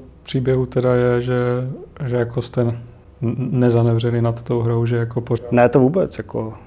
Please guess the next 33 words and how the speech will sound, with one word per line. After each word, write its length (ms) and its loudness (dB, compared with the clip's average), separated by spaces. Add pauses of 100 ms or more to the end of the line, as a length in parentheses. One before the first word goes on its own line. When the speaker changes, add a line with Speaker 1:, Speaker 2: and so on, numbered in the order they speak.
(160)
Speaker 2:
naopak 500 2
jako 840 4 (920)
to 100 -8
chceme 320 -4
jako 480 0
posunout 400 2
tam, 460 2 (540)
kde 140 0
bychom 300 -2
to 120 0
rádi 240 6
jako 340 4
viděli 400 4
už 140 -2
při 160 -6
tom 180 4
releaseu, 540 4
ale 120 6
bohužel 400 2
jako 340 0
došel 340 -2
čas. 360 -4 (1080)
Jakože 480 0 (440)
určitě 540 2 (640)
změny 420 4
v 60 4
roguelite 380 4
kampani, 760 0
jako 220 -8
hlavně 280 4
ten 200 4
onboarding, 640 4
že 220 -2